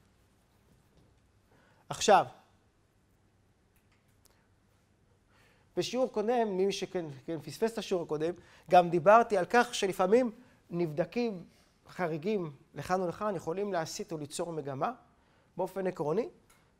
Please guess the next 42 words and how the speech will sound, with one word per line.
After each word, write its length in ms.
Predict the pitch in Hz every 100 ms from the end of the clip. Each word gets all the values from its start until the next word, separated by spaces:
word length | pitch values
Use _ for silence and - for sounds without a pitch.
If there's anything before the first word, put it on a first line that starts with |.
| -
אה, 440 | 156 151 151 151 156 - -
יש 160 | 233
פה 100 | 240
איזושהי 200 | 247 -
מגמה 360 | 202 175 170 160
שלילית. 460 | - 143 214 285 - _ _ _ _ _
<clears throat> 40 | 202 185 - - _ _ _ _
מה 140 | 175 214
זה 100 | 247
מגמה 340 | 220 185 175
שלילית? 400 | - 156 147 190
זה 100 | 160
ככל 280 | 160 160 196
ש-X 320 | - 170 175 -
עולה, 360 | 170 180 202 190
Y 240 | 165 170 165
יורד, 340 | 156 156 147 127
נכון? 300 | - 240 262 _ _ _ _ _ - -
בעצם. 300 | 160 - 123 - _ _ _
ש-X 400 | - 175 175 -
נמוך, 300 | 156 190 -
ה-Y 260 | 160 170 160
גבוה. 340 | 139 135 233 - - - - - -
באופן 320 | 208 220 240
עקרוני, 320 | 226 220 254
יכול 340 | 233 202 233 240
להיות 140 | 220
שאם 160 | 214 220
הייתי 200 | 226 214
אפילו 260 | 226 214
מוריד 380 | 208 185 220 185
אולי 280 | 180 175 165
שניים 460 | - 196 208 185 156
או 60 |
שלושה, 240 | 160 165 202
לא 80 |
שאני 180 | 220 240
אומר 140 | 226 180
שצריך 280 | 180 -
לעשות 260 | 190 190 175
את 80 |
זה. 80 | 127